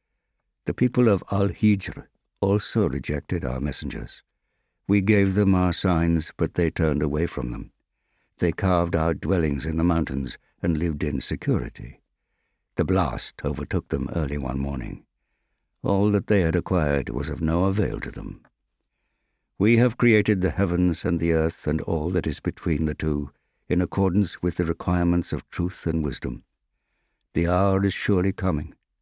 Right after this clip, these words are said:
so overlook their faults with gracious forgiveness. Surely your Lord is the all-knowing Creator. We have given you the seven oft-recited verses and the great Quran.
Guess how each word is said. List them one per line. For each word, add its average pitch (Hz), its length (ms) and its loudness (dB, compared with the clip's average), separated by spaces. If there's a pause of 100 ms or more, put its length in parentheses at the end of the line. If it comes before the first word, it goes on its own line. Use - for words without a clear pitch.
(340)
so - 220 -2
overlook 107 640 2
their 67 180 0
faults - 560 -6
with 69 180 -6
gracious 82 380 -2
forgiveness. 76 680 -6 (580)
Surely 85 600 2
your 80 340 2
Lord 71 360 0
is 64 140 -4
the - 140 0
all-knowing 71 600 0
Creator. - 500 -8 (1200)
We 76 160 0
have 73 180 -2
given 87 280 0
you 87 180 4
the 85 140 -2
seven 85 460 0
oft-recited 80 760 -2
verses 80 560 -4
and 78 200 0
the 80 80 -2
great 76 280 -4
Quran. 67 560 -6